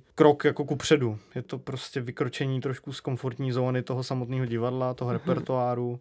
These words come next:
Speaker 1: Je to věc, za kterou my jsme nechali hodně práce a myslím si, že má hodně co předat.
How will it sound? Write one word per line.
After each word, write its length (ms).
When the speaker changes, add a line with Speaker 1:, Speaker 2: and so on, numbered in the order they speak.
Speaker 1:
Je 60
to 140
věc, 160
za 120
kterou 220
my 100
jsme 180
nechali 260
hodně 240
práce 520
a 40
myslím 280
si, 120
že 80
má 200
hodně 260
co 120
předat. 360